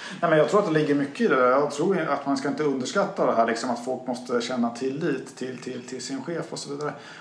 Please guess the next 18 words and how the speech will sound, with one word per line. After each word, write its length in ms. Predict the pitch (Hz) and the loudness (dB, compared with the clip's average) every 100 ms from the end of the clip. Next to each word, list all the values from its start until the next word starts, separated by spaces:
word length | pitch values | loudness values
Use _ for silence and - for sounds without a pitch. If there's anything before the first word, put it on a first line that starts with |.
| - | -10
Och 120 | 131 139 | 0 0
att 260 | - - | 0 -6
det, 60 | - - | -12 -4
självklart 500 | 143 - - 156 151 | -2 -2 0 0 2
är 40 | |
det 60 | 135 | -2
så 300 | - 127 123 | -4 -2 -2
att 180 | 123 - - - - - 120 | -2 -8 -18 -20 -20 -12 -4
om 120 | 127 | -2
det 60 | |
kommer 340 | 120 135 127 123 | 0 0 2 2
någon 200 | 123 120 | 4 2
helt 480 | 151 165 135 - - | 2 0 0 -2 -10
från 200 | 127 123 | -6 -6
en 60 | 117 | -4
helt 320 | 127 123 - | -2 -2 -2
annan 360 | 127 123 120 117 | -2 2 2 2
bransch 480 | 123 120 120 - | 2 2 -2 -4